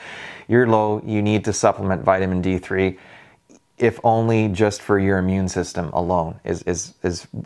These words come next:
reason enough right there. And then the whole omega-three, uh, situation, make sure you're getting a supplement that's high in E P A and D H A. These are critical, especially if you're, um, having mental health issues. The, uh,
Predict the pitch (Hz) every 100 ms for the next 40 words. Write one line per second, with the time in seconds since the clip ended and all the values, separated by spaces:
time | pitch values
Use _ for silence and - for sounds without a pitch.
0 | _ _ _ _ _ _ _ _ 104 98
1 | 92 92 92 87 90 90 90 82 - -
2 | - - - - _ 120 120 127 127 117
3 | 107 139 135 123 117 117 107 - 120 117
4 | 104 101 - 95 90 - 98 101 95 92
5 | 98 101 127 - 139 127 117 101 104 104
6 | 95 - 127 - 107 98 87 - - 107
7 | 107 101 92 104 104 - 98 95 82 90
8 | 101 98 - 95 95 - 98 95 82 -
9 | _ - - - - 101 104 95 - 98
10 | 95 92 - 127 110 101 82 82 - 120
11 | 117 - 107 98 - 98 95 87 85 82
12 | - - _ 95 95 92 92 92 90 90
13 | 95 - 92 87 87 85 80 - 92 87
14 | 87 82